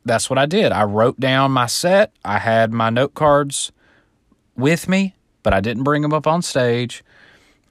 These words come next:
And I drove down there, and it's at the Coronado High School, which I got there, and I'm sure I looked like a fucking child molester getting out of the car,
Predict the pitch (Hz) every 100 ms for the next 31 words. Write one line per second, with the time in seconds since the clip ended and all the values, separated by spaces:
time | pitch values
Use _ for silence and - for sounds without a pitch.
0 | _ 127 131 127 127 127 - _ _ _
1 | _ _ _ _ - 110 104 113 151 175
2 | 165 143 120 123 110 113 101 107 - -
3 | 110 127 139 147 151 151 - _ - -
4 | - 151 135 - 92 76 87 113 _ 117
5 | 110 - 110 117 143 120 104 104 104 98
6 | - 151 139 92 95 98 - 110 98 -
7 | 135 123 110 98 131 123 120 98 76 76
8 | - 90 92 95 92 92 85 - - 113
9 | 78 73